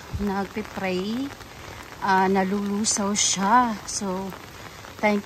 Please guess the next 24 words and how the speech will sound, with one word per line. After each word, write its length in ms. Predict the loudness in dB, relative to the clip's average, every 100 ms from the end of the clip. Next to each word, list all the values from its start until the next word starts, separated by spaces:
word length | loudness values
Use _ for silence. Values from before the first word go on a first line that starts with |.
| -4
God. 480 | 0 6 8 6 4 -6 -2
At 160 | -2 0
ganito 360 | -2 -2 -2 -2
na 160 | -2
lang 240 | 0 -2 -2
ang 200 | -2 -4
kaniyang, 640 | -4 -4 -2 -2 -2 -4 -6 -12 -14 -16 -18 -16 -18 -16 -4
um, 560 | 0 2 4 2 0 -2 6 8 8 4
ganito 320 | 0 -2 -4
na 80 | -2
lang 160 | 0 0
ang 160 | -2
kaniyang 720 | -2 -4 -2 -2 -2 -2 -2 -6 -10 -12 -14 -14 -12 -4
sitwasyon 600 | -4 -2 -2 0 2 2
ngayon. 300 | 0 0 0 -2 -6 -14 -14 -14 -12 -6 -2
Weather 400 | 0 0 0 -2
broadcast 800 | -2 -2 -2 -6 -8 -4 0 -2
po 160 | -2 -6
tayo. 400 | 0 0 0 -2
Ganito 480 | -2 -4 -4 -6 -2
ang, 400 | 0 2 2 0 -4 -16 -16 -16 -16 -14 -14 -14 -14 -14 -14 -12 -12 -12 -14 -14 -14 -14 4 4 6 2 0
ito 160 | -6 -8
po 160 | -6 -4
ang, 560 | 0 2 2 0 -4